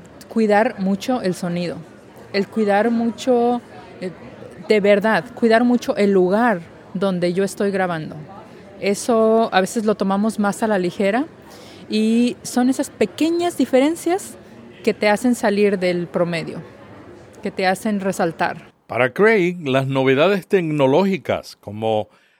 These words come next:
Speaker 2: la interfaz de audio MixPre fue un buen motivo para asistir. Este equipo de la compañía Sound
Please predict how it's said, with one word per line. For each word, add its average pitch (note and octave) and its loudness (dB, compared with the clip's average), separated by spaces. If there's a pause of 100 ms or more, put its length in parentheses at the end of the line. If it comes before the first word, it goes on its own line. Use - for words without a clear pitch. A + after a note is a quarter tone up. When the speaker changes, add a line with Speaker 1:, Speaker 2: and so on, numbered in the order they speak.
Speaker 2:
la A#2+ 2
interfaz A#2 0
de C#3 2
audio D3 2
MixPre B2 -2 (460)
fue - 0
un F3+ -2
buen D#3 4
motivo G#3 -2
para G2+ -4
asistir. - -10 (760)
Este E3 0
equipo E3+ -4
de C#3+ 2
la B2+ 2
compañía B2+ -2
Sound F3 0